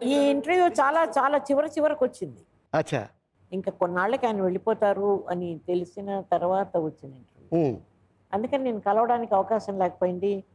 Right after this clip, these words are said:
Speaker 1: నేను మళ్ళీ హైదరాబాద్కి ఆ టైంలో రాలేదండి.
Speaker 2: అంటే మీరు ప్రయత్నం చేయలేదమ్మా, ఎందుకు వద్దనుకున్నారు?
Speaker 1: ఏమీ లేదండి, ఆ రోజుల్లో అసలు ఎవరి జోలికి వెళ్ళేదాన్ని కాదు.
Speaker 2: అచ్చా.
Speaker 1: మనకు వచ్చింది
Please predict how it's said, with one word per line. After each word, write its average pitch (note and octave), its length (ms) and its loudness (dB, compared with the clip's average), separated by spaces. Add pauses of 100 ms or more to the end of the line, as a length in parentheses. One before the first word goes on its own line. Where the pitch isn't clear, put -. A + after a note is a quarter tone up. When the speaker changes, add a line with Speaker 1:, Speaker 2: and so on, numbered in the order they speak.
(360)
Speaker 1:
నేను F#3 180 0
మళ్ళీ F3 220 2
హైదరాబాద్కి F#3+ 580 2
ఆ D#3+ 60 2
టైంలో E3 380 0
రాలేదండి. D3 560 -2 (100)
Speaker 2:
అంటే F#3 140 2
మీరు D#3+ 420 4 (180)
ప్రయత్నం A3+ 300 0
చేయలేదమ్మా, F#3+ 520 2
ఎందుకు F#3+ 440 0
వద్దనుకున్నారు? E3+ 840 2 (280)
Speaker 1:
ఏమీ B3 380 4
లేదండి, E3 440 0
ఆ F#3 60 2
రోజుల్లో B3+ 420 2
అసలు G#3+ 240 0
ఎవరి F3+ 260 2
జోలికి B3+ 320 2
వెళ్ళేదాన్ని A3+ 460 2
కాదు. D3 200 -4 (220)
Speaker 2:
అచ్చా. A#2 220 -6 (180)
Speaker 1:
మనకు G#3+ 260 0
వచ్చింది D4 460 -2